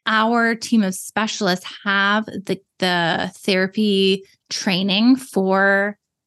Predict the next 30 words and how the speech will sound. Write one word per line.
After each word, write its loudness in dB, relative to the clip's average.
understanding 0
all 2
of 0
these 0
nuances, -2
that -2
we're 2
non-judgmental. 0
We -2
are -2
not -2
trigger -4
happy -4
when -2
it -4
comes -4
to -2
reporting. -2
Like, -2
we 0
can -2
put -4
it -2
in -4
context -4
and 0
really 0
understand -4
the -4
nuances. -4